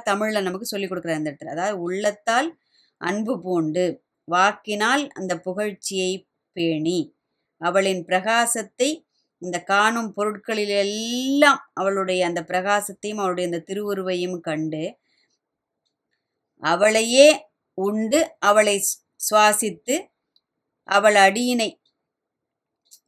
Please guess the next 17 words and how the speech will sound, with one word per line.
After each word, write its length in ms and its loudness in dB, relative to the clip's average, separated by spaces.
அவர் 260 4
பெற்றிருக்கிறார்." 680 0
அதனால 460 4
தான் 180 4
அந்த 100 2
அனுபவத்தை 500 0
நம்ம 200 -4
கூட 200 -4
இவ்வளவு, 540 4
அதாவது 320 2
விஸ்தாரமாக, 840 2
நான் 260 0
இப்ப 140 -6
சுவாமியை 460 0
பார்த்தேன் 380 2
அப்படின்னு 300 -6
சொன்னா, 240 -4